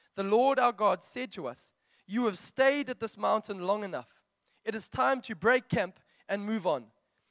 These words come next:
Go to the hill country of the Amorites and to all the neighboring regions, the Jordan Valley, the hill country,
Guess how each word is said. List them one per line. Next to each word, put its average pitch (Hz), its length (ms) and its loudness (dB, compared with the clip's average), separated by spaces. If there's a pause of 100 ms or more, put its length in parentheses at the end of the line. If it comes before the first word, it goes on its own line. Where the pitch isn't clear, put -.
(140)
Go 269 280 6
to - 160 -10
the 226 100 -2
hill 254 180 -2
country 240 400 -6
of 202 160 -2
the 180 100 -6
Amorites 180 520 -6 (220)
and 208 100 -8
to 226 100 -8
all 262 300 2
the 233 100 -4
neighboring 233 440 -2
regions, 147 500 -8
the 185 100 -8
Jordan 247 440 -4
Valley, 180 260 -4
the 151 120 -12
hill 262 200 -4
country, 190 420 -8